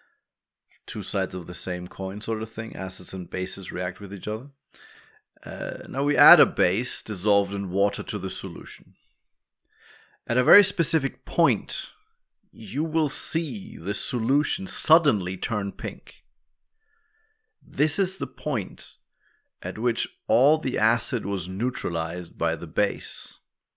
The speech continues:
that was added. You note the amount of base used, and we know how much acid was in there. And voila, that's how titrations work in a nutshell.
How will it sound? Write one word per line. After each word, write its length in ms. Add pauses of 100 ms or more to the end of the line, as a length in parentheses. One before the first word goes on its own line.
(100)
that 160
was 180
added. 300 (2750)
You 220
note 440
the 100
amount 520
of 260
base 440
used, 640 (440)
and 120
we 100
know 180
how 140
much 200
acid 400
was 260
in 160
there. 280 (440)
And 520
voila, 600 (840)
that's 280
how 180
titrations 840
work 220
in 100
a 60
nutshell. 640